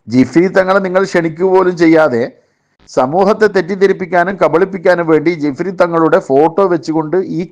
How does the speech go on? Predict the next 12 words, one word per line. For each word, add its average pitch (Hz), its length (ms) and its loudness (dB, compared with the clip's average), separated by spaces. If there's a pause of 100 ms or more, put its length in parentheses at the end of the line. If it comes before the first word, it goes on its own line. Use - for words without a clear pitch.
കള്ളപ്രചരണം 180 720 -2
നടത്തിയതിനെതിരെ 180 680 -2
എ 190 140 2
വി 190 120 -4
ഉസ്താദ് 208 340 0
ചോദ്യം 220 260 2
ചെയ്തു. 247 340 -4 (1120)
സ്വാഭാവികല്ലേ? 185 720 0 (640)
സമസ്തയുടെ 165 640 2
പ്രസിഡന്റിന്റെ 185 720 -4
പേരിൽ 180 600 -2 (560)
ഇല്ലാത്ത, 190 600 0